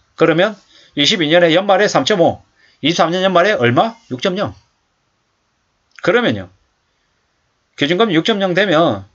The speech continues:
시중금리 어떻게 되겠습니까? 시중금리 시작점이 아마 팔 프로에서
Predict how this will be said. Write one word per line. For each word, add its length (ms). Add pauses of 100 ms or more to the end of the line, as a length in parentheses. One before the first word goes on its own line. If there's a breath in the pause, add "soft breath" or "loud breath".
(360)
시중금리 460
어떻게 200
되겠습니까? 500 (360)
시중금리 460
시작점이 840 (320)
아마 320
팔 280
프로에서 640